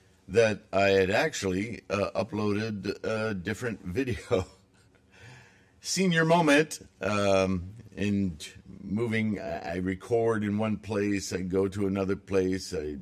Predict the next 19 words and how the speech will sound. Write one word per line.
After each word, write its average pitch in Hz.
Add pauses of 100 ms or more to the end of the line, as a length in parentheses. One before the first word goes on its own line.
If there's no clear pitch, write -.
move 95
files 98
around, 92
I 80
mo-, 85 (380)
anyway, 98 (540)
simple 127
stuff, 82
really, 69 (440)
but 101
it 107
doesn't 110
take 95
much 80
sometimes 71
to 67
confuse 73
my 71
eyeballs, 101